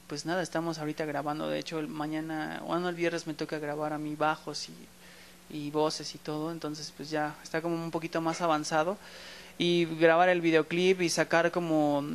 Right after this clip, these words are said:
el video y la rola juntas, ¿no? O sea, vamos a hacer eso como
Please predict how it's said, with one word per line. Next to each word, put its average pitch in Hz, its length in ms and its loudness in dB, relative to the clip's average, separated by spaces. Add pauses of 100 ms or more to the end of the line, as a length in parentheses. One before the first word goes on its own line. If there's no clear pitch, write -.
(240)
el 165 140 0
video 165 500 4
y 143 380 0
la 143 160 4
rola 151 260 2
juntas, 151 520 -4
¿no? 165 280 -4
O 151 80 -10
sea, 156 380 -6
vamos 160 260 -4
a 156 40 -10
hacer 160 200 -2
eso 156 220 -4
como 156 360 -8